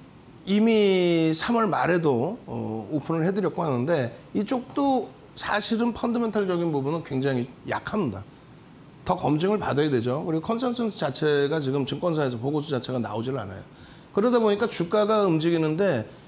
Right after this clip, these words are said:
뭐 공시 내용은 없다라고 보는 게 옳고요. 주가가 움직이는데 뚜렷하게 왜 움직이는지에 대해서는 말들이 많죠. 결국 이제 보도자료 역할인데 처음에 움직임 나와 있을 때 첫 번째 기준에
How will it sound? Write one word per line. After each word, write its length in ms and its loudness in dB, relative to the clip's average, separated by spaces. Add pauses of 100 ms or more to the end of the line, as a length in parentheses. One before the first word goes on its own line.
(140)
뭐 100 0
공시 300 4
내용은 800 2 (340)
없다라고 540 2
보는 200 2
게 60 0
옳고요. 460 -2 (640)
주가가 340 0
움직이는데 760 2
뚜렷하게 440 -2
왜 220 2
움직이는지에 680 0
대해서는 520 -2 (460)
말들이 300 -2
많죠. 440 -4
결국 240 0
이제 120 0
보도자료 540 0
역할인데 640 0 (320)
처음에 460 2
움직임 400 2
나와 220 0
있을 260 -2
때 340 0 (300)
첫 160 -8
번째 260 -2
기준에 500 0